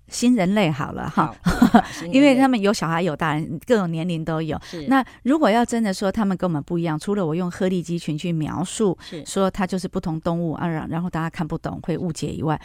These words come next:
Speaker 1: 其实他们真正的意涵，从一开始国外去发现他们叫电缆小孩，
Speaker 2: 嗯。
Speaker 1: 是上次我们说是他们的能量场
Speaker 2: 是。
Speaker 1: 是不同的。
Speaker 2: 对。
Speaker 1: 那能量场就是一个频率，不同颜色频率就是不同，
Speaker 2: 是。
Speaker 1: 所以他们的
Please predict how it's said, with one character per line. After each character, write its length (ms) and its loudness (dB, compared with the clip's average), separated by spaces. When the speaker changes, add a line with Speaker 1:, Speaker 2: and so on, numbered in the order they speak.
Speaker 1:
其 140 -2
实 140 0
他 160 2
们 240 4
真 180 4
正 160 2
的 80 2
意 160 0
涵， 260 -2
从 260 -2
一 60 4
开 320 0
始 360 -6
国 140 0
外 300 2
去 220 0
发 320 0
现 180 -2
他 140 -4
们 140 -2
叫 160 -2
电 200 2
缆 160 0
小 180 -4
孩， 260 -8
Speaker 2:
嗯。 20 -6
Speaker 1:
是 180 -4
上 220 -2
次 140 -4
我 100 0
们 100 -4
说 220 -2
是 140 -4
他 120 -2
们 160 -2
的 120 -4
能 160 0
量 180 -2
场 320 -10
Speaker 2:
是。 180 -14
Speaker 1:
是 200 0
不 160 -4
同 280 -2
的。 140 -4
Speaker 2:
对。 240 -10
Speaker 1:
那 100 2
能 200 2
量 160 6
场 220 -2
就 100 0
是 120 -4
一 20 -2
个 120 -4
频 300 -6
率， 120 0
不 120 -2
同 160 0
颜 180 0
色 180 -2
频 180 -4
率 100 -2
就 120 -6
是 100 -8
不 140 -8
同， 240 -6
Speaker 2:
是。 60 -6
Speaker 1:
所 140 0
以 60 0
他 140 0
们 160 0
的 140 0